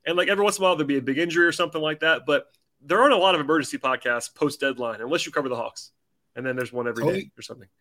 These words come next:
Speaker 2: that's Uncle Tone, baby. He, he moves on his own timeline, Brad. He move, my
Speaker 1: Uncle
Speaker 2: man moves
Speaker 1: Tone.
Speaker 2: on his own speed.
Speaker 1: There's big, there's big, there's Big Tone is one of the rest. Was I, I, I like the, to refer to him as Big Tone 'cause, you know, he just is the overlord of everything.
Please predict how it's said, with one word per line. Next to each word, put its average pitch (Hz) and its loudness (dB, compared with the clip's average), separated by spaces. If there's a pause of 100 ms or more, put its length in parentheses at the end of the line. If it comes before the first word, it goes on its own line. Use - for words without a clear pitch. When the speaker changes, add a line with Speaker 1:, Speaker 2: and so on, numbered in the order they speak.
Speaker 2:
that's 170 -2
Uncle 202 2
Tone, 233 2
baby. 214 -2
He, 214 -6
he 208 -4
moves 202 0
on 175 4
his 165 0
own 185 2
timeline, 170 0
Brad. 117 -4 (200)
He 120 -16
move, 139 0
my 135 0
Speaker 1:
Uncle 165 2
Speaker 2:
man 151 0
moves 127 0
Speaker 1:
Tone. 123 -6
Speaker 2:
on 117 -6
his 107 -4
own 139 -4
speed. 107 -8 (500)
Speaker 1:
There's 135 -2
big, 151 0
there's 135 2
big, 156 0
there's 139 0
Big 156 0
Tone 170 2
is 139 -4
one 151 -2
of 147 -4
the 147 -2
rest. 147 -2
Was 135 -4
I, 135 2
I, 131 0
I 135 -2
like 139 0
the, 120 -2
to 131 -6
refer 127 -6
to 120 -4
him 117 -8
as 107 -10
Big 117 -6
Tone 120 -4
'cause, 104 -14
you 110 -16
know, 98 -18
he 107 -20
just 107 -16
is 107 -20
the 117 -8
overlord 110 -6
of 107 -12
everything. - -14